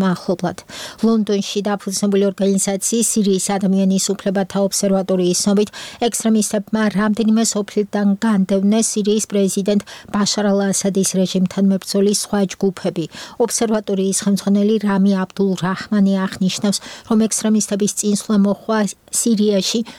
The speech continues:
რუსეთის საჰაერო დარტყმებს, რომლებიც მოსკოვი, როგორც ამბობს, მიზნად ისახავს ისლამური სახელმწიფოს დასუსტებას. ავღანეთის პოლიციის განცხადებით, ასამდე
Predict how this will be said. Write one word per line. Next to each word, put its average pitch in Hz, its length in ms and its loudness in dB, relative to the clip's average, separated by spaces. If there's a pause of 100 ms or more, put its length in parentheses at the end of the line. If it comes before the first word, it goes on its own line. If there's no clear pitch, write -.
(120)
რუსეთის 226 720 0
საჰაერო 196 380 0
დარტყმებს, 185 640 -2 (160)
რომლებიც 196 360 2 (280)
მოსკოვი, 196 480 2
როგორც 180 260 -2 (140)
ამბობს, 196 360 0 (280)
მიზნად 220 480 0 (200)
ისახავს 196 520 -2 (320)
ისლამური 208 480 2
სახელმწიფოს 180 800 -4
დასუსტებას. - 800 -4 (960)
ავღანეთის 240 640 0
პოლიციის 208 560 0
განცხადებით, 190 720 -2
ასამდე 202 560 2